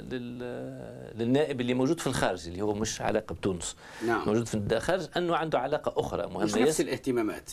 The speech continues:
Speaker 1: يستنى باش نكملوا. لا،
Speaker 2: تفضل.
Speaker 1: ما هو هذوما زوز أشياء مهمة.
Speaker 2: نعم.
Speaker 1: هذاك حق الدستور طلبهم.
Speaker 2: أيوة.
Speaker 1: لأن النائب اللي يعيش في الخارج مطلوب منه حاجة أخرى،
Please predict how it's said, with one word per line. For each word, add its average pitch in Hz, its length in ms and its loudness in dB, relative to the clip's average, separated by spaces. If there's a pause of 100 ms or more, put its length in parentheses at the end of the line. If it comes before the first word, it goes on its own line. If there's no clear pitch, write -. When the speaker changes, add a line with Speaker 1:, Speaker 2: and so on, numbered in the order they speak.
(160)
Speaker 1:
يستنى - 200 -2
باش - 100 -8
نكملوا. - 260 -8 (240)
لا، 120 120 2
Speaker 2:
تفضل. 139 140 0
Speaker 1:
ما 143 80 4
هو 139 80 4
هذوما 156 220 2
زوز 156 220 0
أشياء 147 280 4
مهمة. 113 320 0
Speaker 2:
نعم. 120 120 2
Speaker 1:
هذاك 139 180 4
حق 123 160 0 (180)
الدستور 120 400 4
طلبهم. 101 400 0 (260)
Speaker 2:
أيوة. 117 220 4 (160)
Speaker 1:
لأن 147 180 4
النائب 190 480 4
اللي 160 120 4
يعيش 147 180 0
في - 60 0
الخارج 131 560 0
مطلوب 151 340 -2
منه 180 380 2
حاجة 151 440 0
أخرى، - 300 -2